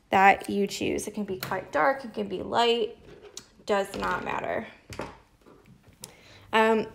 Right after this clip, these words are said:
and what we're gonna do is we're going to do the vertical lines this way, and then we're going to weave in the horizontal lines so that it's like a basket weave.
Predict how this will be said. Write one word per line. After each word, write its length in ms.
and 320
what 260
we're 140
gonna 280
do 280
is 220
we're 140
going 320
to 180
do 460
the 300
vertical 880
lines 800
this 340
way, 320
and 80
then 80
we're 80
going 220
to 240
weave 680
in 560
the 100
horizontal 720
lines 640
so 180
that 220
it's 200
like 380
a 100
basket 440
weave. 400